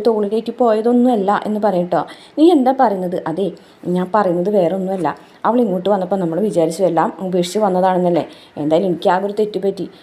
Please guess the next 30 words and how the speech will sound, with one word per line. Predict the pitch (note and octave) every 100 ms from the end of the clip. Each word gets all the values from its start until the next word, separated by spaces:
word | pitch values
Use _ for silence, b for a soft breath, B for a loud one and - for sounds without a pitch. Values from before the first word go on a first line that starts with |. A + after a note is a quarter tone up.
| B
ഞാൻ | A#3+ B3
ആ |
ദർശനെ | G3+ E3+ - G3+ A#3
വിളിച്ച് | F#3 -
പറഞ്ഞു. | F#3+ F3 E3 -
ദർശന | D#3+ D#3 - F#3
ആകെ | F3 D#3
നാണം | G#3+ F#3 F3
കെട്ട് | F#3 F#3 F3+ F3+
ഇല്ലേ | F3+ F3
ഇപ്പോൾ | C3 F3+
ഈ, | E3+ - F3 F3
ഇപ്പം | E3+ F3
ഈ | F#3 F3+
ഒരു |
സമയത്തെന്നൊക്കെ | F3 G3 E3 E3 F3+ F3
പറയും | E3+ E3
ട്ടോ. | D3+ E3 - B B B B
അതെ, | F3 G3+
എന്നെ | F3 F#3+
നന്ദിനി | A#3 F#3+ F3+ G#3+
വിളിച്ചിട്ടുണ്ടായിരുന്നു. | A3+ G3 F3+ F#3+ F#3 F3 E3 - B B F#3
അവളെ | G3 A3 -
വിക്രമിൻ്റെ | G3+ G3+ A3 G#3+ A3+
ഏതോ | A3+ F#3 F#3+
ഫയൽ | G3 G3+ E3 E3 G#3
ഒളിപ്പിച്ച് | F3 E3 E3 D#3+
വെച്ചു. | G3 D#3 - - G3
അതിന് | G#3+ A3+
ശേഷം | A#3 F#3+ D#3+ G#3+